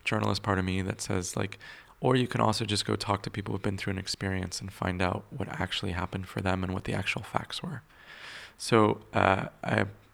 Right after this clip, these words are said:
wonderful, wonderful podcast. It's on thirty for thirty. Oh, while we're talking about cults, uh, next up, Dear Franklin Jones. Yes, great. Uh, Jonathan Hirsch, I believe, is a local Silver Lake guy in L A.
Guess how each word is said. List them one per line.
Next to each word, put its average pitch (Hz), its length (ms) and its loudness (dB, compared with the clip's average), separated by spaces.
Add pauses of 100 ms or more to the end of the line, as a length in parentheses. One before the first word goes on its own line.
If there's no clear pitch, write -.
(600)
wonderful, 101 580 4 (560)
wonderful 107 320 6
podcast. 95 520 4
It's - 200 -4
on 98 160 2
thirty 101 220 4
for 104 140 -2
thirty. 95 340 0 (760)
Oh, 156 200 8
while 95 200 10
we're 117 80 10
talking 110 260 4
about 92 180 6
cults, - 580 4 (420)
uh, 98 320 8
next 107 280 2
up, 127 320 6 (600)
Dear 107 160 6
Franklin 117 340 6
Jones. 104 640 8
Yes, - 560 6 (140)
great. 95 500 4 (680)
Uh, 92 320 4 (100)
Jonathan 98 360 2
Hirsch, 107 440 2
I 139 60 -6
believe, 95 240 0
is 90 80 -2
a 92 60 0
local 92 320 4
Silver 101 280 0
Lake 98 180 0
guy 98 180 2
in 92 80 -2
L 87 160 0
A. 98 240 2